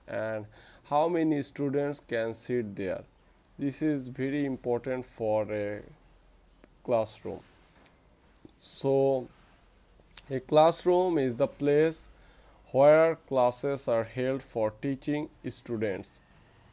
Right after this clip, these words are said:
My classroom is in the ground floor of our school.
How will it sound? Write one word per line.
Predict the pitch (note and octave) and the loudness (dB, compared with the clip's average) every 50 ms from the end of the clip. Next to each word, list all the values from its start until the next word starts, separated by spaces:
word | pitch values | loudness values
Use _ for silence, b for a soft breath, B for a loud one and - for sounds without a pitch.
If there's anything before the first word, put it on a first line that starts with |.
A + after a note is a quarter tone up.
| - - - - - - - - - - _ - - - - - | -20 -20 -20 -20 -20 -20 -20 -20 -20 -20 _ -20 -20 -20 -8 -2
My | D#3 D3+ D#3 D#3 D3 | 2 4 4 4 4
classroom | - - D3+ D3 D3 D3 - - D#3+ E3 E3+ E3+ D#3+ - | 4 4 6 6 6 6 4 0 0 2 2 2 2 0
is | C3 C3 B2+ A#2 A2+ | 0 0 0 0 2
in | B2 C3 C3 B2+ B2+ B2 A#2 G#2+ | 2 2 2 0 -2 -4 0 2
the | A#2+ A#2 A2 G#2+ G2+ F2+ - - - - - - - - - - - - - - - - - - - - C3+ | 4 4 4 2 0 -4 -8 -14 -20 -20 -20 -20 -20 -20 -20 -20 -20 -20 -20 -20 -20 -20 -20 -20 -16 -8 -4
ground | B2+ C3 D3 D3 D3+ D#3+ D#3+ D#3 | 4 6 8 10 10 8 6 2
floor | - - D#3+ D#3+ D#3+ D#3+ D3 | 0 2 4 4 6 6 6
of | B2+ A2 G#2+ - - | 4 2 2 0 0
our | A2+ A2 A2+ A#2 A#2 A2+ A2+ | 0 2 2 2 2 0 -2
school. | G#2+ - - - - - - - - D3 C#3 A#2 - | -4 -8 -10 -14 -16 -18 -14 -6 -4 -4 -4 -4 -6